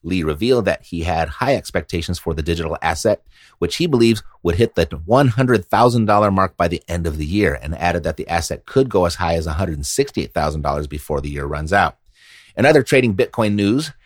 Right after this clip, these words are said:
Bitcoin futures E T F debuted with the highest ever first day natural volume of one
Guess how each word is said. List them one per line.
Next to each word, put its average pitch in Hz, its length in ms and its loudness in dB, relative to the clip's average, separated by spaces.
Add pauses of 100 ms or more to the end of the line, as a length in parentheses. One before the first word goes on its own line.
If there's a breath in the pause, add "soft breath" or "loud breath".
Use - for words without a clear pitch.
(380 soft breath)
Bitcoin 117 480 2
futures 127 480 4
E 127 140 0
T 143 240 2
F 120 160 2
debuted 92 680 2
with 95 200 -2
the 92 100 2
highest 139 540 0 (100)
ever 123 300 4
first 110 500 0
day 98 220 2
natural 95 480 -2
volume 85 440 2
of 71 160 -10
one 90 380 -2